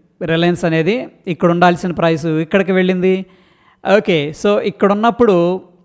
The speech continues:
for example, ఇది రెండు వేల రూపాయలు అనుకుందాం షేరు. ఓకే, అప్పుడు ఏం చేశారంటే సెల్లరు ఎస్ అనే ఆయన, ఎస్ వన్ అనుకుందామా, ఎస్ వన్ అనే ఆయన ఏం చేశాడంటే, మా,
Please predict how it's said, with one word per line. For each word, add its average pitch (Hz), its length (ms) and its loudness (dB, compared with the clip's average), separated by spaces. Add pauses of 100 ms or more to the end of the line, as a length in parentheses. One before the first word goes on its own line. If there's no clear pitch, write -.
(120)
for 180 180 0
example, 185 360 -2
ఇది 175 180 2
రెండు 165 220 2
వేల 165 220 2
రూపాయలు 175 340 2
అనుకుందాం 139 480 -6
షేరు. 151 520 -2
ఓకే, 220 360 -4 (640)
అప్పుడు 190 420 4
ఏం 185 200 2
చేశారంటే 175 880 0 (380)
సెల్లరు 202 600 0
ఎస్ 170 240 -2
అనే 214 180 2
ఆయన, 185 600 0 (100)
ఎస్ 175 240 -4
వన్ 196 160 0
అనుకుందామా, 165 480 -2
ఎస్ 185 240 -6
వన్ 208 160 -4
అనే 196 140 -2
ఆయన 180 280 0
ఏం 170 180 -2
చేశాడంటే, 170 460 -2
మా, 170 200 -2